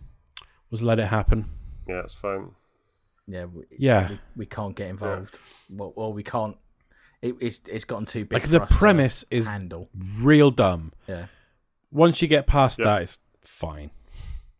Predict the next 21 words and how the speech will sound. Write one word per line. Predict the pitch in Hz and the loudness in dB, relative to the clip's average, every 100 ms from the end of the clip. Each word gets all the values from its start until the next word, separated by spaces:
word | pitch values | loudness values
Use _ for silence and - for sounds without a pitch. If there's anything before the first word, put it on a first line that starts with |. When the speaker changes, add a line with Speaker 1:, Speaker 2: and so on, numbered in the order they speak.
| _ _ _ _ _ _ _ _ - - - | _ _ _ _ _ _ _ _ -20 -20 -10
Speaker 2:
Yeah. | 123 85 - _ _ _ _ _ _ _ _ _ _ _ - | -6 -6 -8 _ _ _ _ _ _ _ _ _ _ _ -4
I | |
Speaker 3:
Yeah. | 120 | -2
Speaker 2:
mean, | 120 | 0
and | 117 | 0
even | 120 113 104 | -2 -2 -6
so, | - 113 107 | -8 -4 -4
you've | 101 90 | -4 -8
got | 92 | -12
this | 92 - | -12 -8
thing | 104 98 | -8 -8
called | 98 95 92 - | -6 -6 -6 -10
the | 92 90 90 _ | -12 -10 -12 _
Bliss, | 98 92 90 - - - - - | -10 -8 -8 -8 -10 -10 -16 -20
where | 98 95 92 92 92 92 87 _ _ _ _ _ _ | -14 -8 -6 -6 -6 -8 -12 _ _ _ _ _ _
the | 104 78 _ _ _ - | -18 -18 _ _ _ -4
enemies | 104 95 87 | -2 -2 -6
who | 104 | -8
have | 98 | -4
got | 104 113 - | -2 -2 -4
Bliss | 92 85 - - | -12 -12 -14 -14